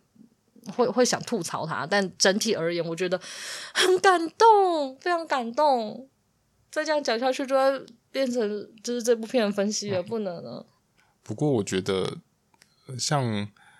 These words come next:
Speaker 2: 我们现在在录这个 podcast 啊，其实我们当初，我们当初也只是想说，“哦，那我们就是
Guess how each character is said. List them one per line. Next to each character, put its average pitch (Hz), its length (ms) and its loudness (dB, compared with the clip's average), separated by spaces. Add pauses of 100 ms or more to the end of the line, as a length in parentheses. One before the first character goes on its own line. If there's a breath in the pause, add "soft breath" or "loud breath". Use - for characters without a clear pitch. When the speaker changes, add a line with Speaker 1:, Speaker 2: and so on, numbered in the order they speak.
(300 soft breath)
Speaker 2:
我 - 160 -2
们 98 180 0
现 113 200 0
在 110 180 2
在 104 400 2 (320 loud breath)
录 120 180 -2
这 107 120 0
个 98 80 4
podcast 90 600 -6
啊， - 280 -10 (400 loud breath)
其 - 120 -2
实 104 460 0 (1400 soft breath)
我 110 140 -6
们 104 100 -2
当 123 180 2
初， 143 380 0 (160)
我 110 100 -4
们 104 80 0
当 120 160 2
初 123 880 -2 (680)
也 107 180 -2
只 107 160 0
是 120 80 2
想 87 180 2
说 104 240 2
，“哦， 147 140 2
那 156 100 4
我 110 140 4
们 95 100 -2
就 107 140 -2
是 107 300 0